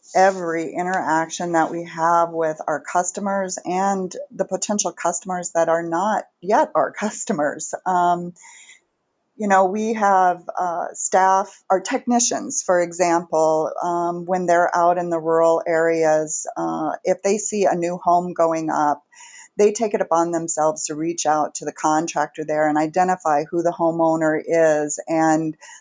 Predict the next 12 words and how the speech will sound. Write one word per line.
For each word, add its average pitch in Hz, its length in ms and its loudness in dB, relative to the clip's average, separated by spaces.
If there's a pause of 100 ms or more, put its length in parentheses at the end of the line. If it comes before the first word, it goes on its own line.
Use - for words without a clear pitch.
leave 180 220 2
a 180 60 4
packet 170 420 -4
of 160 140 0
information. 165 920 -2
And 160 180 2
then 170 180 4
we 175 120 -2
do 170 200 -2
follow 165 600 2
up. 147 300 0
It's, 180 340 -2